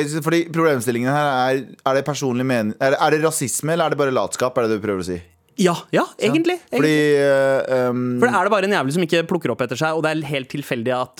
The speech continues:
Speaker 2: hunden bare har funnet et favorittsted å drite?
Speaker 1: Mm, jeg,
Speaker 2: Eller
Speaker 1: eh, hadde gjort,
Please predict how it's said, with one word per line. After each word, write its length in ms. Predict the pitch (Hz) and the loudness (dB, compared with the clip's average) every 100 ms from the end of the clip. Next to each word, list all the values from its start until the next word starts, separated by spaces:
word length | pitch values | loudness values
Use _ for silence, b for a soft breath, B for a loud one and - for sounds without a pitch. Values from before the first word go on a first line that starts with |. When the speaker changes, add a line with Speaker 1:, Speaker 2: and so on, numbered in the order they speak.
| 139 | -2
Speaker 2:
hunden 260 | 135 123 127 | 0 0 0
bare 100 | 131 | 0
har 80 | 120 | 0
funnet 220 | 135 104 | -2 -2
et 80 | 107 | -2
favorittsted 440 | 117 117 - 127 | -2 -2 -2 -2
å 60 | 127 | 0
drite? 380 | 135 113 190 226 - | 0 0 0 -2 -4
Speaker 1:
Mm, 480 | 127 123 127 123 127 120 | -2 0 0 0 -2 -2
jeg, 540 | 127 123 139 151 151 - | 2 2 4 2 0 -2
Speaker 2:
Eller 320 | 151 135 127 123 | 0 2 4 2
Speaker 1:
eh, 40 | |
hadde 300 | 127 131 113 110 | 2 0 2 2
gjort, 180 | 107 | 2